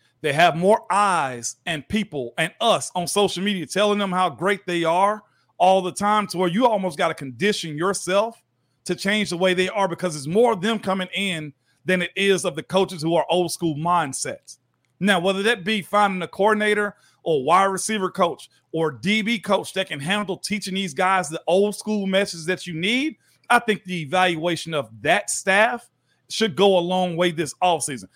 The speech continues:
Who's the young Thundercat as a coach that can pass my message on to the younger generation to get them to think that I'm allowing them to do what they want to? Again, now I mentioned nine on seven. It ain't many people around that do nine on seven.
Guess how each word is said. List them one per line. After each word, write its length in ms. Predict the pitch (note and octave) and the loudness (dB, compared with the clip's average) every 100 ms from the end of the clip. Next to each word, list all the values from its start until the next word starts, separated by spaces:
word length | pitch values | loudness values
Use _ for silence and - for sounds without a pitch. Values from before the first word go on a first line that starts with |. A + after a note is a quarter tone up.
| _ - | _ 0
Who's 280 | F#3+ C4+ C4 | 2 2 2
the 120 | C4+ | -2
young 260 | A#3+ B3 - | 0 -2 0
Thundercat 640 | A#3 A3+ G3+ - E3 D#3+ - | 2 2 0 -2 0 0 -2
as 140 | C#3 | -6
a 60 | C#3+ | -8
coach 500 | - G#3 F3 - - _ _ _ | 0 2 0 -6 -20 _ _ _
that 220 | C3 F3 - | 0 0 0
can 140 | C#3 | -8
pass 400 | - F#3 G#3 G3+ | -2 2 2 2
my 200 | G3+ G#3 | 0 0
message 440 | G3 G3+ F#3 F#3 - | 0 -2 -4 -10 -6
on 200 | F#3 F#3+ | -4 -2
to 140 | F3+ E3 | -4 -6
the 100 | D3+ | -6
younger 360 | E3 F#3+ E3 C#3+ E3 | -6 -6 -6 -12 -6
generation 720 | D3 E3+ C#3+ F3 D#3+ - - _ _ - | -2 -2 0 0 0 -6 -16 _ _ -8
to 100 | G3 | -6
get 320 | B2+ F#3+ A3 | -2 -2 0
them 160 | G#3+ G#3 | 0 0
to 160 | F#3+ - | 0 -2
think 400 | B3+ B3 - - _ _ _ _ D#3+ | 0 0 -2 -16 _ _ _ _ 2
that 160 | F#3 | 4
I'm 120 | F3+ | 4
allowing 540 | D#3+ D3+ F#3 G3+ G3 E3+ | 0 2 4 6 4 0
them 140 | E3+ | -4
to 60 | D#3 | -4
do 140 | C#3 | -2
what 140 | D#3+ D3+ | -2 -2
they 100 | C#3 | -2
want 280 | D#3 E3 C3+ | -2 -4 -4
to? 180 | C3+ - _ _ - | -8 -8 _ _ -4
Again, 320 | D#3+ G3+ F3 | 0 0 2
now 100 | E3 | 4
I 120 | A3 | 4
mentioned 340 | B3 A#3+ F3+ | 2 -2 -2
nine 260 | F3 G3+ G3+ | 0 2 2
on 80 | F#3+ | -2
seven. 300 | - G3+ F3+ | -2 -2 0
It 80 | G3+ | -2
ain't 200 | A#3+ G3 | -2 -2
many 260 | G#3 G#3 | -2 -4
people 600 | - G#3 A3 - G3+ C#3+ - _ _ | -4 -6 -2 2 2 0 -8 _ _
around 540 | F3+ D#3+ F3+ G#3+ G3+ E3+ | 0 0 0 2 0 -2
that 160 | F3 C3 | -4 -2
do 140 | F#3 | -2
nine 340 | F3+ F3+ F3 | 0 0 -2
on 140 | D#3+ C3 | -4 -4
seven. 400 | - A#3 C3+ | 0 2 0